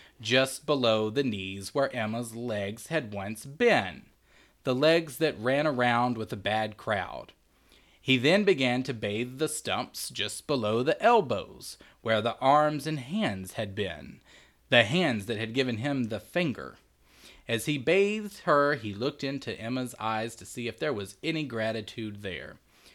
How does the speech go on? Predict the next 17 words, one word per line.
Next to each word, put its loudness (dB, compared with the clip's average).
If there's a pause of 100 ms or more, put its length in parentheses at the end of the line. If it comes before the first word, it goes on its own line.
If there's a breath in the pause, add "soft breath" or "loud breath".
(260 soft breath)
Her -2
eyes 0
had -6
become -4
a -4
lot 0
more -4
expressive -8
since -10
the -8
removal 4
of -6
her -6
tongue. -2 (800 loud breath)
<sighs> -16
I -8
bet. -4